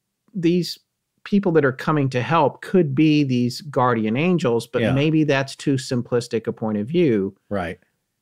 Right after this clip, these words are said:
Speaker 1: Maybe we're oversimplifying something that's more complicated, and in doing so, we're masking this, uh,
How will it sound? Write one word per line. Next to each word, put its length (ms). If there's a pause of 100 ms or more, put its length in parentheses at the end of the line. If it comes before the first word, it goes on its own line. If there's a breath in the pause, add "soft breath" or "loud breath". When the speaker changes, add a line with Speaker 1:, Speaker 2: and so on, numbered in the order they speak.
Speaker 1:
Maybe 440
we're 380
oversimplifying 1400
something 480
that's 340
more 220
complicated, 760
and 440
in 300
doing 400
so, 360
we're 280
masking 600
this, 180
uh, 120